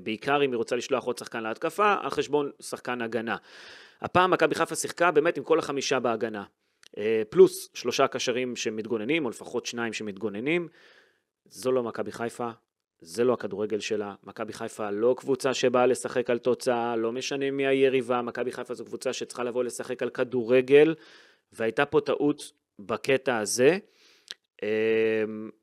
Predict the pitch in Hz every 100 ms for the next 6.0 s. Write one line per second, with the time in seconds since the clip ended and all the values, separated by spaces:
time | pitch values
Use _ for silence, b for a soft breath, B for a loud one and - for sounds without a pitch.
0 | _ _ _ _ 120 135 147 127 151 143
1 | 147 139 123 113 113 - 107 120 131 120
2 | - - 139 127 117 113 127 151 123 -
3 | _ _ 101 113 127 127 - 120 110 104
4 | 101 98 - 120 127 135 120 110 120 120
5 | 117 113 120 113 110 110 110 107 104 120